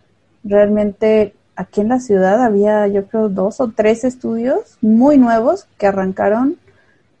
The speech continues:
este, que empezaron con egresados de, de la unam, bueno, de la,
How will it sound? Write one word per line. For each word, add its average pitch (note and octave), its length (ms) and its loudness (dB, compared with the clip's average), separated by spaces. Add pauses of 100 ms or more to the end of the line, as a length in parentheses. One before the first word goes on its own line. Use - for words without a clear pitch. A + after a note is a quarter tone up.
(180)
este, F3+ 1200 -4
que G3 60 -2
empezaron G#3 560 0
con F3+ 160 -4
egresados G3 560 0
de, E3+ 440 -4
de E3+ 220 -8
la F3+ 140 -4
unam, B3 560 0
bueno, F3+ 220 -4
de F#3 80 -8
la, F3 360 -6